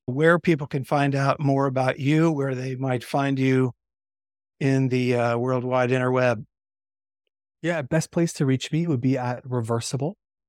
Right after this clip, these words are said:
Speaker 2: Um, you can check out the, the podcast. It's Reverse Able, the Ultimate Gut Health Podcast. You can always go to reverse able dot com.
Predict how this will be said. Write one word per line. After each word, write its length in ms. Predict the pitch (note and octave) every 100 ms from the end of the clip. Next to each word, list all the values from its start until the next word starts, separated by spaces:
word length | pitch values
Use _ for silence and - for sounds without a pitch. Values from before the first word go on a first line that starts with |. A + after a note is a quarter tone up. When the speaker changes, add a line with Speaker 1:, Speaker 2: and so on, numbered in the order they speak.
| _
Speaker 2:
Um, 220 | A#2 A2+
you 80 | A#2
can 160 | -
check 240 | A#2+ C3+ -
out 200 | A#2+ A2+
the, 400 | - A#2 A2 G#2+ A2
the 100 | -
podcast. 540 | - B2+ C3 - D3+ -
It's 160 | -
Reverse 460 | A#2+ A2 A2+ B2+ -
Able, 420 | - B2 A#2 A#2+ G3
the 100 | A#2+
Ultimate 360 | A2 - C#3+ B2
Gut 120 | A#2+
Health 160 | D#3 -
Podcast. 540 | - A2+ - C#3+ G#3 -
You 100 | A#2
can 140 | -
always 240 | A2 A2+ A2+
go 180 | A2
to 220 | A2 - A#2
reverse 460 | A2 G#2 A2+ -
able 360 | A#2+ A2+ G#2 C3 _ _ _ _
dot 240 | - G#2+ -
com. 420 | - A2 G2+ D#3